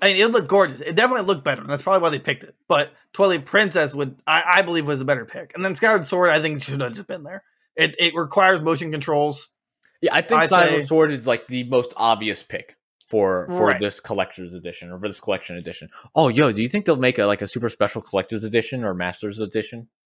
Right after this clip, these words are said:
Speaker 2: If they do,
Speaker 1: I don't know. See,
Speaker 2: if
Speaker 1: that's
Speaker 2: they
Speaker 1: what
Speaker 2: do, I wanna
Speaker 1: I,
Speaker 2: buy it.
Speaker 1: I'm surprised they didn't do that with, with the three D collection, or the Mario three D,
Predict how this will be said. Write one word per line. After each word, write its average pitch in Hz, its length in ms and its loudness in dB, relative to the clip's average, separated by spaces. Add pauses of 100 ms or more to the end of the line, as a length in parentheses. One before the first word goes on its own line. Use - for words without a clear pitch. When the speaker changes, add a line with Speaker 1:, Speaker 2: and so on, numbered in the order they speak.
(840)
Speaker 2:
If 113 140 -10
they 120 80 2
do, 123 120 2
Speaker 1:
I 320 100 4
don't 370 140 0
know. 392 280 0 (120)
See, 302 120 -2
Speaker 2:
if 277 60 -2
Speaker 1:
that's - 100 4
Speaker 2:
they 165 100 6
Speaker 1:
what 139 80 -2
Speaker 2:
do, 151 80 6
I 143 80 6
wanna 131 200 2
Speaker 1:
I, - 20 -14
Speaker 2:
buy 104 220 2
it. 85 120 -8 (560)
Speaker 1:
I'm 240 140 2
surprised 269 360 2
they 254 80 2
didn't 247 140 -6
do 240 100 -4
that 226 120 2
with, 196 200 -2
with 185 160 0
the 185 120 0
three 190 180 -2
D 214 120 0
collection, - 540 -12
or 170 100 4
the 180 80 4
Mario 180 260 4
three 165 160 -2
D, 160 340 0